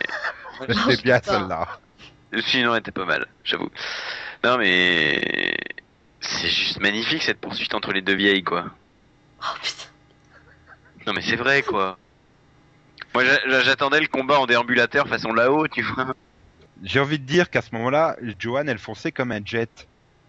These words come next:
Speaker 3: Elle fonce, oui, bon, d'accord, ouais, c'est
Speaker 1: Joanne, jet, je, je, après,
Speaker 3: Oui,
Speaker 1: Joanne,
Speaker 3: non, j'ai
Speaker 1: Joanne.
Speaker 3: compris, j'ai
Speaker 2: Ah ouais,
Speaker 3: compris.
Speaker 2: non, mais oui.
Speaker 1: Excuse d'avoir de la culture musicale, monsieur.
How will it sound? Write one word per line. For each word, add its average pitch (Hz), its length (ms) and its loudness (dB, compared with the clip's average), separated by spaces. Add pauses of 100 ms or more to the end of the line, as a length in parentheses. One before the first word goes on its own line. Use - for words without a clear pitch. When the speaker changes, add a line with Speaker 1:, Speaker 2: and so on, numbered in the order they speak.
(1700)
Speaker 3:
Elle - 160 -8
fonce, - 440 -10
oui, 101 460 2
bon, 98 160 -2
d'accord, 95 540 0
ouais, 90 120 -2
c'est - 180 -10
Speaker 1:
Joanne, 110 320 -2
jet, 95 220 -8 (400)
je, 85 60 -14
je, 80 540 -18
après, 90 400 -4
Speaker 3:
Oui, 90 140 -10
Speaker 1:
Joanne, 156 220 -2
Speaker 3:
non, 127 140 2
j'ai 110 120 -4
Speaker 1:
Joanne. 104 140 -4
Speaker 3:
compris, 123 280 -10
j'ai - 180 0
Speaker 2:
Ah 294 40 0
ouais, 254 200 4
Speaker 3:
compris. 277 160 0
Speaker 2:
non, 214 80 2
mais 196 280 -2
oui. 202 300 0 (120)
Speaker 1:
Excuse 160 580 -2
d'avoir 131 320 2
de 131 40 -2
la 120 80 4
culture 127 420 -2
musicale, 117 680 0
monsieur. 98 480 -10